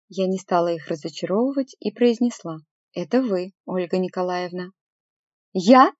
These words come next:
С какой стати? Да как вообще это Мишке в голову пришло? Мы с ним едва знакомы. Почему я должна отвечать за его делишки?" Распалялась Ольга, а мать лишь кивала, поддакивая ей. Спокойно выслушав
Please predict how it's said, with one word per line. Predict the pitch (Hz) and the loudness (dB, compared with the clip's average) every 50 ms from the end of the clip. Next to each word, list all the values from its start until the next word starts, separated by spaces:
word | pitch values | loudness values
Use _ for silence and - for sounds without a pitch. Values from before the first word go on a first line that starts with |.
| _ _ _ | _ _ _
С | - - | -18 0
какой | - 277 285 - 294 302 | 2 4 6 8 8 6
стати? | 302 - - 208 202 202 - - 277 262 262 - _ _ _ _ _ _ _ - | 6 8 8 8 8 8 6 2 0 0 0 -4 _ _ _ _ _ _ _ 4
Да | 190 277 | 4 6
как | 277 294 294 294 | 8 8 6 8
вообще | 226 247 240 - - - 294 349 | 8 6 6 6 6 6 8 8
это | 349 294 - 254 | 8 8 8 8
Мишке | 247 254 254 - - 277 247 | 10 8 8 6 4 4 4
в | 226 | 6
голову | 220 294 294 262 220 196 196 190 | 8 10 10 10 10 8 6 4
пришло? | - 196 214 214 - 202 180 170 175 - _ _ _ _ - | 4 2 2 4 4 4 4 4 2 -2 _ _ _ _ 6
Мы | 214 277 294 | 8 8 8
с | 294 339 | 10 10
ним | 320 311 | 10 12
едва | 262 277 214 240 302 359 | 12 10 10 10 8 8
знакомы. | 359 349 370 349 - - 269 220 202 185 180 185 - _ _ _ _ | 8 8 4 4 6 6 6 8 6 6 2 -4 -8 _ _ _ _
Почему | - 277 220 - 277 262 247 | 4 6 8 8 8 10 10
я | 233 214 202 202 | 10 10 10 10
должна | 208 202 208 208 214 226 208 208 | 10 8 8 8 6 6 6 6
отвечать | 202 - 214 220 - 294 330 285 233 | 6 4 2 4 6 6 6 8 8
за | 226 | 6
его | 233 220 226 269 | 6 8 8 6
делишки?" | 240 254 285 262 247 214 190 - - - 165 156 - _ _ _ _ _ _ _ _ _ _ - | 8 8 8 8 8 8 6 4 0 -2 -4 -4 -4 _ _ _ _ _ _ _ _ _ _ -10
Распалялась | 190 190 190 - - 196 185 185 180 180 175 170 - - | -10 -8 -8 -6 -4 -2 -2 -2 -2 -2 -6 -8 -6 -2
Ольга, | 202 233 262 262 226 196 170 - | 2 2 2 2 0 -2 -4 -4
а | - 175 170 | -6 -6 -6
мать | 170 185 214 240 - - | -2 -2 -2 -4 -4 -4
лишь | 190 202 - - | -4 -4 -4 -4
кивала, | - 233 214 208 196 175 165 170 160 147 | -4 -4 -2 0 -2 -2 -2 -4 -4 -2
поддакивая | 208 220 208 196 190 190 165 151 - 170 160 165 160 160 160 156 | -2 -2 0 0 0 -2 -2 -4 -8 -8 -6 -6 -6 -6 -6 -8
ей. | 147 165 160 156 147 _ _ _ _ _ _ _ _ _ _ _ _ | -8 -8 -8 -8 -10 _ _ _ _ _ _ _ _ _ _ _ _
Спокойно | _ - - - 190 - 240 269 294 294 240 | _ -12 -8 -8 -2 2 6 8 8 8 8
выслушав | 175 190 190 - - 196 - - 220 | 6 2 -2 -4 -6 -10 -8 -8 -10